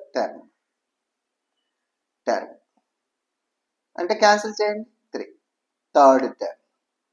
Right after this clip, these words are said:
థర్డ్ టర్మ్, థర్డ్ టర్మ్ ఏదో చూడండి, this is the third term. ఫస్ట్ టర్మ్, సెకండ్ టర్మ్, థర్డ్ టర్మ్.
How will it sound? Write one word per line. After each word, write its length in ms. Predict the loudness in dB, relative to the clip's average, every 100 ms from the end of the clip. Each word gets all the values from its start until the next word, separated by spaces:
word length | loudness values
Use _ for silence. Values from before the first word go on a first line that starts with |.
| _ _
థర్డ్ 300 | 2 4 2 -2 -14 _ _ _ _ _ -14
టర్మ్, 200 | -12 -14 _ _ 2
థర్డ్ 240 | 4 4 2
టర్మ్ 300 | 0 2 0 -2 -4 -8 -16 -10
ఏదో 200 | -8 -6
చూడండి, 400 | -8 -10 -12 -18 -20 _ _ _ _ _
this 180 | -12 -8
is 120 | -8 -6
the 120 | -8 -8 -4
third 280 | 2 2 0 -6
term. 200 | -14 -14 -8
ఫస్ట్ 240 | -6 -4
టర్మ్, 180 | -6 -6
సెకండ్ 260 | -10 -8
టర్మ్, 160 | -10 -8
థర్డ్ 200 | -8 -8
టర్మ్. 180 | -14 -20